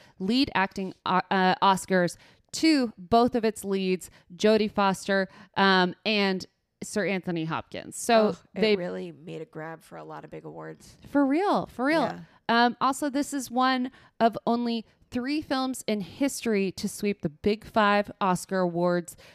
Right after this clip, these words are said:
Speaker 1: Uh, uh, a full house of the two leading actors, Best Adapted Screenplay, written by Ted Tally, Best Picture, and Best Direction by Jonathan Demme.
Speaker 2: Yeah.
Speaker 1: Um, we talked about the
Speaker 2: Oh.
Speaker 1: previous attempt.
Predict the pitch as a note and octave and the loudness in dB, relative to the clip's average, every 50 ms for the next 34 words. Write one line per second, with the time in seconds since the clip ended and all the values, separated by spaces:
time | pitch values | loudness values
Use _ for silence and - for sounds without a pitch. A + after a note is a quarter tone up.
0 | - - - - G3 F#3+ F#3 F#3 F#3 F3+ F3+ F3+ F3 - - - F3+ F3+ F3 F3 | -20 -12 -2 0 2 4 6 6 6 6 6 4 4 2 0 0 0 2 2 2
1 | - - - - - A#3+ A#3 A#3 A3+ A3+ A3 G#3+ G#3+ G#3+ - - - - G3 F#3+ | 0 -2 -4 -4 0 0 2 2 2 2 2 2 0 0 -4 -6 -4 -2 0 2
2 | F#3 F#3 F3+ E3+ D#3+ E3 E3+ - - C4+ C4 C4 B3+ A#3+ A3+ A3 G3+ G3 G3+ - | 2 2 2 0 0 -4 -6 -2 -2 -2 -2 -2 -2 -4 -4 -2 -2 -2 -4 -4
3 | - G3+ F#3+ F#3+ F3+ - - G3+ G3+ - A3 G3 G3 F#3 F3 - - F3 - - | -4 -4 -2 -4 -4 -2 -2 -2 -2 -2 -4 -4 -2 -2 -2 -2 -4 -8 -8 -8
4 | - - F#3+ F3+ F3 E3+ E3 - F3 F3 E3+ E3+ E3 E3 E3+ - E3+ E3+ E3 D#3 | -8 -6 -4 -4 -4 -4 -2 0 2 2 4 2 2 0 0 -2 -2 -2 -2 -2
5 | D#3 - F#3 D#3+ D3+ - - E3+ D3+ D3+ D#3 C#3+ - - - - - - G#3+ G#3+ | -2 -2 -2 -4 -4 -2 -4 -2 0 0 -2 -4 -6 -12 -20 -14 -4 0 2 2
6 | G#3+ - - - G#3 G3+ - - G3+ F3+ E3 - - - A3 G#3+ G#3 G3 E3+ _ | 2 0 -2 -6 -6 -6 -4 -2 -2 -2 -2 -4 -2 -2 0 0 0 -2 -4 _
7 | - G3+ G3 G3+ G3 - - - G#3+ F#3+ F#3 F3 E3+ - - F#3+ E3+ E3 D#3+ _ | -4 -2 -2 -2 -2 -6 -6 -4 -2 0 0 0 0 -2 -4 -4 -4 -4 -4 _
8 | - _ _ - G3 F#3+ D#3+ - F3 E3+ E3 E3 D#3+ - E3 D#3+ D3+ C#3+ C#3+ B2+ | -20 _ _ -2 -2 -2 0 0 0 0 0 -2 -4 -4 -6 -6 -6 -6 -8 -8
9 | A#2 - - - _ - D4+ E4 F#4+ G#4 F#4+ D#4 G#3 D#3+ G3 - G3+ G3 F#3+ F#3+ | -8 -12 -16 -18 _ -18 -16 -14 -12 -12 -12 -12 -12 -10 -6 -2 0 2 2 2
10 | F#3 F#3 F3+ F3+ - _ _ _ - - G#3+ - - B3 C4 C4 - - C4 B3+ | 4 2 2 0 -2 _ _ _ -10 -10 -8 -4 0 0 0 0 0 0 0 0
11 | - - - _ - C4 C4 B3+ A#3+ A#3+ A#3+ A3+ - - A#3 A#3 - - - G#3 | 0 -2 -10 _ -6 -4 -2 -2 -2 -2 -4 -4 -4 -6 -6 -6 -6 -8 -6 -4
12 | A#3 A3+ A3 G#3+ G#3+ G#3+ _ - - - | -2 0 0 -2 -2 -6 _ -14 -14 -14